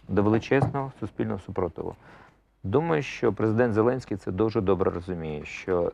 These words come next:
ці червоні межі не тому, що якісь там політичні сили тобі їх виставили, а їх тобі виставляє українське суспільство.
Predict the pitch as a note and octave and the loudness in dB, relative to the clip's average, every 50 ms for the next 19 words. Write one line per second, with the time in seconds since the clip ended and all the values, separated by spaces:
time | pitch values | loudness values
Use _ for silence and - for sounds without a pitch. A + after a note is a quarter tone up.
0 | - - _ - B2 A#2+ - - A2+ A2+ A#2 A#2 A2 G#2+ A2 A#2 C#3 E3+ D3+ C3 | -6 -12 _ -4 -4 -4 -2 -2 0 2 2 2 2 2 0 0 0 0 0 0
1 | A2 G2+ G#2+ G#2+ G2+ - G#2+ B2 C#3+ C#3 - - G#2 G2 F#2+ G2 - G2+ - - | 0 0 0 0 0 0 0 0 0 -2 -4 -2 -2 -2 -2 -2 -4 -8 -6 -4
2 | G2+ F#2 F2 G2+ F#2 F#2 G#2+ F#2+ - - G#2 G2 - - C#3+ C#3+ C3 F#2+ F2 - | -4 -4 -4 -4 -4 -4 -4 -4 -6 -6 -10 -10 -6 -4 -4 -2 -2 -4 -6 -4
3 | G2 F2 F#2+ G2+ - - - F2 D#2+ - - - D2+ C#2+ C#2 C2+ B1+ - _ _ | -4 -4 -2 -4 -4 -6 -8 -8 -8 -8 -8 -8 -8 -6 -6 -8 -10 -12 _ _
4 | _ _ _ _ _ _ - _ _ _ _ _ _ - - A2+ C3+ - - - | _ _ _ _ _ _ -20 _ _ _ _ _ _ -4 -2 0 0 -2 -2 -4
5 | A2 G2 G#2 A2 G#2 G2+ - - - F#2+ G2 A2+ A2 G#2 F2+ - - G2+ F#2+ F#2+ | -2 0 0 0 0 -2 -6 -6 -6 -2 -2 0 0 0 -2 -2 -2 -4 -4 -4
6 | - - - - - - - - E2 D#2+ - - _ - - | -8 -14 -18 -18 -20 -20 -14 -12 -10 -10 -10 -12 _ -20 -20